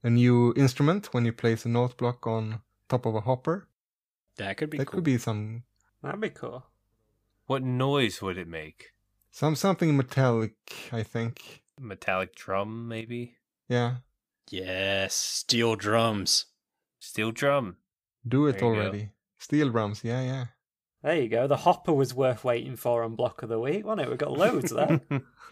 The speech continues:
Speaker 4: I was also thinking one change I would like to make is them not being spawn proof. I hate how mobs spawn in these hoppers.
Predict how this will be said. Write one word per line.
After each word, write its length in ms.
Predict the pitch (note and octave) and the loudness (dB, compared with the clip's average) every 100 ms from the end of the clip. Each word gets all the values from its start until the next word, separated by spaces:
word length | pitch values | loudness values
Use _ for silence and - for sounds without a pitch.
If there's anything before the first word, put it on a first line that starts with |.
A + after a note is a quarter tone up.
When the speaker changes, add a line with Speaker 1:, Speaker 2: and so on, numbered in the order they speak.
| A#2+ B2+ - A#2+ _ - | -4 -4 -4 -8 _ 6
Speaker 4:
I 100 | C3 | 8
was 240 | D3 C3+ E3+ | 8 8 8
also 380 | D#3 D#3 C#3+ | 10 8 6
thinking 400 | B2 C#3 C3 B2+ | 2 2 4 2
one 340 | - A2 C3 C#3+ | 0 2 2 2
change 460 | - A#2+ B2 G2+ | 6 8 8 4
I 120 | G2+ A2 | 2 2
would 140 | G2 | 2
like 200 | F#2 F2+ | -2 -2
to 80 | F#2 | -2
make 280 | F#2 F#2+ F#2+ | 0 0 -2
is 280 | F#2 - - - - - | -4 -4 -10 -20 -16 0
them 200 | A#2 B2 | 2 6
not 240 | B2 A#2+ | 4 4
being 260 | A#2+ G#2+ F2 | 0 -2 -4
spawn 440 | - - G2 A#2+ | -6 2 2 2
proof. 560 | A#2+ F2 D2+ - - _ - | -2 -12 -12 -14 -20 _ -6
I 120 | A2 | -6
hate 300 | G2 A#2 A#2+ | 0 0 2
how 220 | A2 G2 | 0 0
mobs 400 | F#2 F#2 G#2 A2+ - | 2 2 2 2 -6
spawn 460 | - G#2 A#2 G#2 | 0 2 2 2
in 180 | F#2 F2+ | -2 -4
these 200 | F2+ E2+ | -6 0
hoppers. 640 | G2 G2+ - F2 E2+ - | 4 4 4 -8 -6 -10